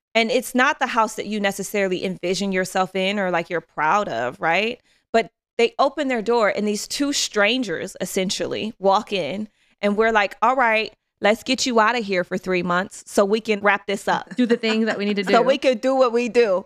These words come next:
Speaker 1: You know what I mean? It's like, it's, it's wild. And I think our families were so brave and vulnerable to be able to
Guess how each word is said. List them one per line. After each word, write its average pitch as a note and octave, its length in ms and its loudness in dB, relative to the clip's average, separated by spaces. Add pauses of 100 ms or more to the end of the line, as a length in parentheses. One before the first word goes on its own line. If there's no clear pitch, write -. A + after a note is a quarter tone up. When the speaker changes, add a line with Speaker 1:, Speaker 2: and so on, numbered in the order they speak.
(120)
Speaker 1:
You C4+ 160 0
know D4 80 4
what D4 100 4
I C#4+ 40 0
mean? C4+ 140 -4
It's B3+ 220 -2
like, C#4+ 360 2
it's, C4+ 300 -6
it's - 220 -4
wild. C#4 420 2
And G#3 120 -2
I G#3+ 80 2
think A#3 240 -2
our A3 160 0
families A3+ 340 -2
were G#3 80 -4
so A#3+ 240 -4
brave G3+ 960 -4
and F3+ 200 -8
vulnerable G3+ 640 -2
to F3 140 -18
be F3+ 180 -2
able F3+ 200 -2
to F3+ 260 -2